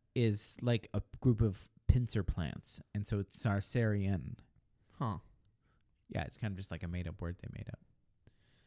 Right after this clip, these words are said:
Speaker 2: That's gonna be interesting.
Speaker 1: Yeah. And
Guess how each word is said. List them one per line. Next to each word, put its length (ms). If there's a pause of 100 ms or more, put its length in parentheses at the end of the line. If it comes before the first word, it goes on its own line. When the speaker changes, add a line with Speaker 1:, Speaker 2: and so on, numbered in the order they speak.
(360)
Speaker 2:
That's 140
gonna 120
be 80
interesting. 500 (260)
Speaker 1:
Yeah. 200 (1000)
And 760